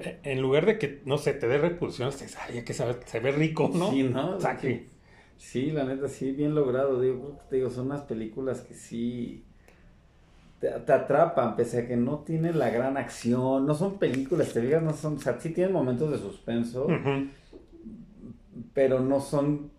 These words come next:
Speaker 2: no, no es como que tengan muchísima acción, ¿no? Sino guardan ciertas partes, se las guardan muy bien, donde crean esa tensión, y a lo mejor mucha gente podrá decir, "Ah, es que son un poco lentas", que, pero, puta, si te clavas, como dices, en toda esta actuación, en todos estos diálogos, en todos los,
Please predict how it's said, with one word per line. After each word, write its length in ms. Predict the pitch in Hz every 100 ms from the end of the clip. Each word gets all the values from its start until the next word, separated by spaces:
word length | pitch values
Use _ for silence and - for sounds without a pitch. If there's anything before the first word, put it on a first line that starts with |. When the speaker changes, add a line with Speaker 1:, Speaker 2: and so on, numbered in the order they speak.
| -
Speaker 2:
no, 180 | 139 131
no 180 | 117 147
es 80 | 135
como 260 | 156 147
que 80 | 117
tengan 500 | 117 123 127 139 123
muchísima 540 | 117 120 123 139 151 151
acción, 380 | - 143 143
¿no? 140 | 117 131
Sino 320 | 135 120 117
guardan 480 | 110 120 143 156 151
ciertas 420 | 151 135 156 127
partes, 460 | - 127 120 147 143
se 80 |
las 160 | 120 104
guardan 340 | 113 127 139
muy 160 | 135 131
bien, 340 | 117 123 139
donde 480 | 139 117 107 104 -
crean 400 | - 120 135 143
esa 220 | 131 139
tensión, 680 | 143 127 104 117 117 156 - - - - - - - - - - -
y 200 | 120 117 120
a 80 | 123
lo 80 | 123
mejor 160 | 139
mucha 180 | 147 143
gente 140 | 139 135
podrá 200 | 131 131
decir, 200 | 143 143
"Ah, 120 | 165
es 80 | 165
que 60 | -
son 120 | 180
un 60 |
poco 180 | 170 160
lentas", 440 | 139 143 151 151 143
que, 120 | 143 -
pero, 360 | 117 113 110 - -
puta, 320 | - 98 78
si 160 | - 104
te 200 | 101 98
clavas, 420 | 120 139 160 147 -
como 160 | 104
dices, 240 | 110 117 98
en 140 | 101
toda 160 | 117 123
esta 160 | 120
actuación, 720 | 151 - 117 - 113 117 120
en 140 | 113 104
todos 200 | 120 123
estos 220 | 151 127
diálogos, 640 | 110 117 120 117 107 98
en 140 | 107 104
todos 220 | 131 147
los, 260 | 151 -